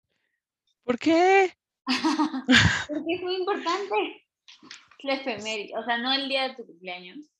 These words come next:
Speaker 2: pero para festejar uno conmemorativo.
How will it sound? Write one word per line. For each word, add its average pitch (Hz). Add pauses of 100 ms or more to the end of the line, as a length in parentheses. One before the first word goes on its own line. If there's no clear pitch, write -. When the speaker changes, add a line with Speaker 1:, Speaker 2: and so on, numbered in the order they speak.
(360)
Speaker 2:
pero 175 (600)
para 196
festejar 202
uno 233
conmemorativo. 202